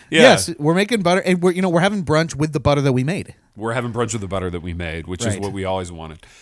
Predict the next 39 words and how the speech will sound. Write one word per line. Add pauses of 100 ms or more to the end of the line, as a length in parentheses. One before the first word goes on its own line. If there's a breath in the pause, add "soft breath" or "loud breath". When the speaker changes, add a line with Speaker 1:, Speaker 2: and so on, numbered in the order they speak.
(100)
Speaker 1:
All
right,
Speaker 2:
Right.
Speaker 1:
so
here,
here's
my
John
Piper
thing,
dude.
And
I've
got,
Speaker 2:
Okay.
Speaker 1:
I've
got
several.
They're
all
positive. (200 soft breath)
Speaker 2:
Yeah,
yeah,
yeah.
Speaker 1:
Um, (140)
so
we're
traveling
out
to
North
Dakota,
and
the
kids
are
young.
So,
like,